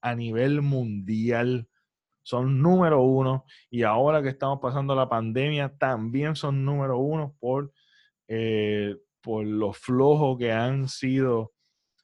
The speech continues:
este, en atacar esto, ¿verdad? De manera inteligente. Y, y Estados Unidos, que es el número uno, parece que en todo, en todo,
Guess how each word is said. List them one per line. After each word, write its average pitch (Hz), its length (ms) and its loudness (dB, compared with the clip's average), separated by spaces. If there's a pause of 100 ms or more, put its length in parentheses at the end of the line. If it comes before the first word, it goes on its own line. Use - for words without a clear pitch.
(120)
este, 104 1160 -4 (160)
en 113 220 -8
atacar 110 500 -2
esto, 135 380 0
¿verdad? 120 360 0
De 113 200 -6
manera 120 640 -4
inteligente. 120 1000 -6 (880)
Y, 117 880 -4 (960)
y 131 100 -2
Estados 131 340 0
Unidos, 156 280 0
que 147 120 0
es 147 120 0
el 156 100 2
número 156 300 0
uno, 165 320 2
parece 143 340 2
que 151 80 0
en 151 140 0
todo, 190 360 -2 (880)
en 117 220 -6
todo, 151 480 2